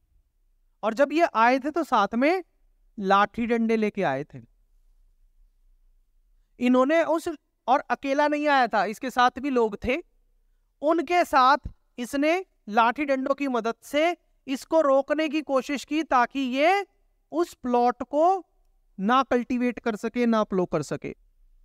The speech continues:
ठीक। पोजेशन उसके पास था, jurisprudence का आपने कॉन्सेप्ट प-,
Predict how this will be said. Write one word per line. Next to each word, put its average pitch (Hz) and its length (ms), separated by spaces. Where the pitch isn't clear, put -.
ठीक। 277 300
पोजेशन 240 440
उसके 254 260
पास 208 300
था, 208 200
jurisprudence 226 680
का 240 140
आपने 226 200
कॉन्सेप्ट 220 380
प-, 214 140